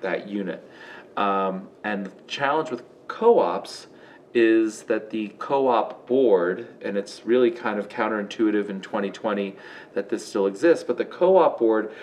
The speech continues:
has all the power in the world to, uh, grant somebody the ability to join the co-op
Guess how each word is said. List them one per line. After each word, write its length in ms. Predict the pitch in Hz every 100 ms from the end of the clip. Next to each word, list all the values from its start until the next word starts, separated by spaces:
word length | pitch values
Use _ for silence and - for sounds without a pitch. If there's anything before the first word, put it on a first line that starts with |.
| - -
has 160 | 110
all 180 | 123 156
the 80 | 180
power 400 | 175 156 143 131
in 80 | 123
the 80 | 110
world 560 | 107 104 101 101 - - - - _
to, 600 | - - 117 110 107 104 - - - - _ -
uh, 400 | 110 95 90 82 - - - - -
grant 360 | 117 123 143 -
somebody 580 | 165 151 143 143 143 117
the 120 | 110
ability 360 | 98 113 113
to 100 | 95 92
join 340 | - 120 156
the 80 | 175
co-op 560 | 190 185 196 208 -